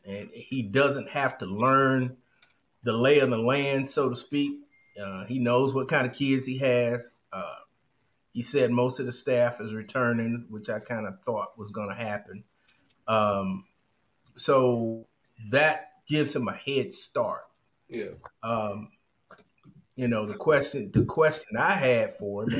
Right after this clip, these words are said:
Speaker 1: and hopefully he'll get back on, is what is it that the administration and the boosters want?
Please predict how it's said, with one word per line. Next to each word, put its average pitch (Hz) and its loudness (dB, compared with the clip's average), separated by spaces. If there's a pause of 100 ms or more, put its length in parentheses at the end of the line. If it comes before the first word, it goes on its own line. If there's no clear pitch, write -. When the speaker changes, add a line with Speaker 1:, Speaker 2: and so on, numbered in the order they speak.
(140)
Speaker 1:
and 107 -4
hopefully 120 -2
he'll 120 2
get 107 -6
back 101 -6
on, 107 -4 (420)
is 127 6 (920)
what 156 4
is 233 4
it - -2
that 160 4
the 147 0
administration 147 0
and 135 -4
the 127 0
boosters 147 -2
want? 190 0